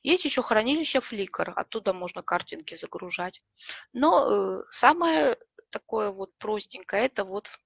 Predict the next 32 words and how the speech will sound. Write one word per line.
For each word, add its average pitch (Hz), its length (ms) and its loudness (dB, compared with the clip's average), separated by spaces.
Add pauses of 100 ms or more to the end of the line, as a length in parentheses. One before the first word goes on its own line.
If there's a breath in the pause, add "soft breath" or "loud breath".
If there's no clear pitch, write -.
(280)
вот - 140 -12
это 156 200 -8
вот - 180 -14
значок 294 460 -2
"Добавить - 500 4
по 196 120 -2
ссылке". - 640 -10 (320 loud breath)
То - 80 -2
есть 233 120 0
сюда 339 260 6
мы 392 100 0
можем 262 280 2
добавлять 214 480 4
практически - 540 -2
любой 208 260 -2
контент, 220 460 2
на 302 100 0
который 247 400 -2
есть 202 280 -6
ссылка. - 460 -10 (220 loud breath)
Встраиваемый 233 800 4
объект 247 640 -2
по 214 140 2
ссылке 208 460 -10
можно 185 340 -10
добавить, 180 640 -2
там 160 160 -6 (220 loud breath)
какую-то - 340 -4
презентацию, 208 880 0
загруженную 190 760 -6
в 180 120 -12
интернете, 175 760 -6